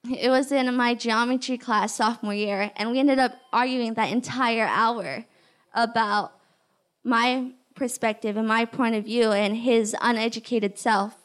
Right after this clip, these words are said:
And so, of course, you educate the person. It was kind of funny because after the argument ended, a group of Native students from San Carlos ended up standing and applauding, and they were like, "Future chairwoman, future chairwoman."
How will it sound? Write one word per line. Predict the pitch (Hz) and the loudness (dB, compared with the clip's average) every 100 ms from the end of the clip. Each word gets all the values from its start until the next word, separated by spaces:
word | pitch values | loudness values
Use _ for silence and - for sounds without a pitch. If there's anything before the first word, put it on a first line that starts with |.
| _ _ | _ _
And | - 233 | -6 -4
so, | - 240 | 0 2
of | 214 214 220 | 4 2 -2
course, | - 220 247 - - | 0 2 2 -4 -14
you | - 240 | -8 -4
educate | 226 196 233 233 208 | -4 -4 -6 -4 -2
the | 233 | -4
person. | 240 381 381 - 226 269 _ _ _ _ _ | -2 -2 -2 -10 -10 -12 _ _ _ _ _
It | 247 | 2
was | 262 - | 2 2
kind | 330 330 | 0 2
of | 311 | 0
funny | 262 254 233 | 0 0 -2
because | 233 254 240 | -2 -2 0
after | 240 262 285 | 2 0 0
the | 262 | 0
argument | - 233 240 233 - | 0 0 0 0 0
ended, | 233 240 202 190 - - | 0 2 2 0 -2 -4
a | - | -4
group | 226 262 262 | 2 2 2
of | 226 | 2
Native | 233 233 233 | 4 4 0
students | - 220 202 180 - | -2 -2 -2 -8 -10
from | - 240 | -4 -4
San | 240 220 | -4 -6
Carlos | - 196 190 196 - _ - - _ | -2 0 2 0 -2 _ -20 -20 _
ended | - 254 247 | 2 4 4
up | - | 0
standing | - 254 247 269 247 226 214 | -4 0 2 4 4 2 0
and | - 226 | 0 0
applauding, | 226 269 254 269 240 220 208 202 | 0 0 2 0 -2 -8 -8 -2
and | 226 | 0
they | 226 | 4
were | |
like, | 233 214 226 | 4 4 0
"Future | - 302 - 269 | 0 0 2 0
chairwoman, | 262 311 277 254 214 214 233 | 2 2 2 2 0 -2 -4
future | 262 277 254 202 | -2 -2 -2 -4
chairwoman." | - 294 262 233 220 214 220 330 311 | 0 2 4 2 0 0 2 4 4